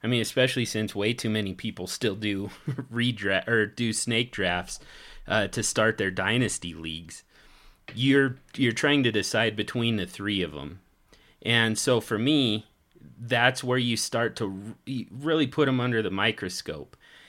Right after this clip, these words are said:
And what Zeke has going against him for me is the fact that, number one, there is the sus-, the suspension risk, and number two, there's been quite a bit of volume already in his first year and a half in the league,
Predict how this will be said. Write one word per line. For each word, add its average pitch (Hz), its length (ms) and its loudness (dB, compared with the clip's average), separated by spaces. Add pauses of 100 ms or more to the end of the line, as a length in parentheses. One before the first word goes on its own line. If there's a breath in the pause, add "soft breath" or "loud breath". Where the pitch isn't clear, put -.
(120)
And 104 320 0
what 107 200 2
Zeke 131 340 0
has 123 280 2
going 110 480 0
against 127 560 0
him 92 380 -2 (360 soft breath)
for - 240 -2
me 98 300 -2
is 104 340 -4
the 107 100 -2
fact 98 440 -2
that, 98 260 0
number 101 300 -2
one, 98 440 -2 (340 soft breath)
there 110 220 4
is 107 240 2
the 107 140 -2
sus-, 117 520 -4
the 113 260 2
suspension 101 640 -2
risk, 90 360 -2
and 113 100 0
number 120 240 0
two, 120 360 -2
there's 104 240 0
been 113 240 -2
quite 101 640 0
a 110 40 0
bit 107 400 0 (320 soft breath)
of 107 140 -2
volume 101 540 2
already 87 480 0
in 92 100 -2
his 90 140 -4
first - 340 -4
year 104 160 0
and 95 140 -2
a 87 40 -4
half 92 360 -4
in 101 120 -4
the 85 80 -6
league, 92 480 -6